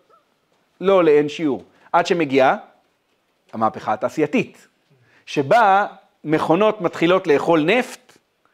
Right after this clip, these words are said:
או כל מיני, קיטור, לא משנה, בסדר? אה, לפני הנפט. <laughs> פחם, הכוונה היא, קיטור זה התוצר של המכונה. אתה לא אוכל פחם, אתה צריך להשקיע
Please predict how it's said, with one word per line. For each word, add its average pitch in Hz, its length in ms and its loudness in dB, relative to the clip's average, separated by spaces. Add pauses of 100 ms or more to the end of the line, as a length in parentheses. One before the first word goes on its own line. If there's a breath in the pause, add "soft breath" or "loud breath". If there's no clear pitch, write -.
(180)
או 160 240 2
כל 196 180 2
מיני, 185 180 -2
קיטור, 220 400 2
לא 208 100 4
משנה, 165 260 -6
בסדר? 165 340 -2
אה, 123 60 -4 (400)
לפני 175 220 -4
הנפט. 170 340 -2 (1040 loud breath)
<laughs> - 340 0
פחם, 170 760 0
הכוונה 131 420 -2
היא, 113 100 -2
קיטור 123 320 -4
זה 113 160 -2
התוצר 120 460 -2
של 110 160 -14
המכונה. 104 420 -18 (600 soft breath)
אתה 240 140 0
לא 233 80 2
אוכל 208 220 0
פחם, 196 320 -2 (160)
אתה - 120 -8
צריך 185 160 -2
להשקיע 175 580 2